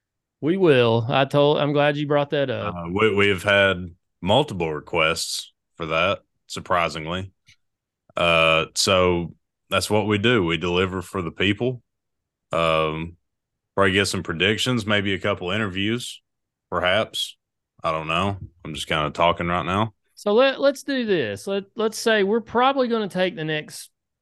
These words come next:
Speaker 1: three weeks off. Okay? Um,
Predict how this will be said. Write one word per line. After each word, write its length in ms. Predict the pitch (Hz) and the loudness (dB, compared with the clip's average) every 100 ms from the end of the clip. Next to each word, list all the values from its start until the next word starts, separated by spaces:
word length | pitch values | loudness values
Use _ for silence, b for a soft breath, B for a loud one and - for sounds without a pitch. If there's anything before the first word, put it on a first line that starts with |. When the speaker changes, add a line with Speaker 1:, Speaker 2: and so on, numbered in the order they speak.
| _ - | _ -4
Speaker 1:
three 220 | 165 156 | 2 4
weeks 320 | 135 120 120 | 6 2 0
off. 480 | - 85 - 117 - _ _ _ _ _ _ _ - | -8 -6 -8 -14 -20 _ _ _ _ _ _ _ -4
Okay? 600 | 120 151 156 160 156 156 b b b _ - | 2 6 6 6 4 -2 b b b _ -4
Um, 360 | 131 120 117 | 2 2 0